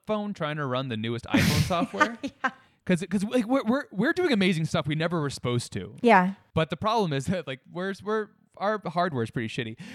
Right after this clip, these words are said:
Speaker 1: Essentially, what the research shows is that we rely on our emotion first, and then
Speaker 2: Mm-hmm.
Speaker 1: we later go back in to add in the rationale behind it.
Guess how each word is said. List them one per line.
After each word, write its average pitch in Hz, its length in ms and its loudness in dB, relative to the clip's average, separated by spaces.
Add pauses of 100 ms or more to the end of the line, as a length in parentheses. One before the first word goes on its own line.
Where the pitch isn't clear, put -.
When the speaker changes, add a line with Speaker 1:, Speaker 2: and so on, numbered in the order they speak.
(320)
Speaker 1:
Essentially, 180 520 0
what 143 120 0
the 147 80 0
research 139 300 -2
shows 117 240 -2
is 110 60 -6
that 110 140 -2
we 180 160 4
rely 196 360 2
on 165 100 -2
our 147 100 0
emotion 131 480 -2
first, - 680 -6 (260)
and 226 140 10
then 208 100 8
Speaker 2:
Mm-hmm. 160 160 4
Speaker 1:
we 131 60 -8
later 131 640 2
go 120 200 0
back 110 300 -6
in 104 260 -4
to - 220 -14
add 110 260 -4
in 101 420 -6 (480)
the 127 100 2
rationale 113 640 -2
behind 95 360 -12
it. - 160 -20